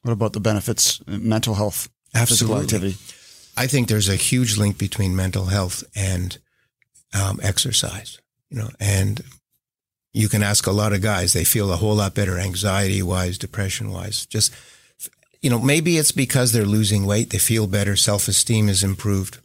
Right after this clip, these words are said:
Speaker 2: That might be one reason. There are metabolic changes for sure that come with, with exercise and weight loss. For example, your risk of diabetes or heart disease. You feel better, you sleep better. You know, and especially if it's in conjunction with a healthy diet,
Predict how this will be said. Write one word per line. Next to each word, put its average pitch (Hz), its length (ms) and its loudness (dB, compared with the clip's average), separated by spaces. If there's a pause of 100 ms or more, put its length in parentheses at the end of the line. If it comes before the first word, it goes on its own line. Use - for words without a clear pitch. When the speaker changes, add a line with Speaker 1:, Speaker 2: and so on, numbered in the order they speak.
(140)
Speaker 2:
That 82 160 -6
might 90 240 -4
be 95 140 -6
one 95 260 -2
reason. 98 380 -2 (400)
There 110 160 0
are 107 160 0
metabolic 98 640 2
changes 104 420 2
for 82 160 -2
sure 110 340 2
that 104 200 0
come 107 220 2
with, 101 240 0 (400)
with 101 360 0
exercise 104 680 4
and 95 160 2
weight 104 220 0
loss. 104 340 2
For - 120 -8
example, 95 420 0
your 87 120 2
risk 92 220 0
of 90 140 -2
diabetes 92 640 0
or 95 80 -6
heart 95 240 -4
disease. 98 440 -4 (380)
You 123 80 2
feel 185 300 2
better, 95 260 0
you 95 140 -2
sleep 127 360 2
better. 92 340 -6 (840)
You 101 120 -4
know, 107 60 -4
and 107 140 0
especially 135 500 2
if 110 140 0
it's 110 160 2
in 98 200 -2
conjunction 107 560 0
with 95 200 0
a 95 120 2
healthy 98 300 0
diet, 98 500 0